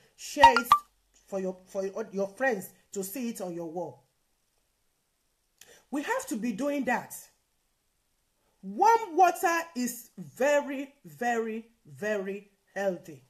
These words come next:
Cold water is not good when you are eating peppery food. Anything that contains salt, pepper, tomato, and so on and so forth.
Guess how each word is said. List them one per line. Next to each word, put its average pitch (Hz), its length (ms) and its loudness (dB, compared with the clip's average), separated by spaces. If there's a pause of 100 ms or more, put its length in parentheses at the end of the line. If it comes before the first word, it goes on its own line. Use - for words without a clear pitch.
(1500)
Cold 370 320 4
water 294 440 2 (140)
is 208 240 -10
not 240 480 -4 (100)
good 190 360 -8
when 220 280 -2
you 185 120 -2
are - 100 -8 (180)
eating 214 520 -6 (1080)
peppery 214 680 -4 (280)
food. 175 460 -8 (1500)
Anything 262 480 -2
that 185 260 -6 (180)
contains 214 480 -6
salt, 233 440 -4 (840)
pepper, 247 580 -2 (420)
tomato, 226 840 -2 (300)
and 180 120 -10
so 226 240 -6
on 214 140 -4
and 165 140 -10
so 196 160 -8
forth. - 480 -14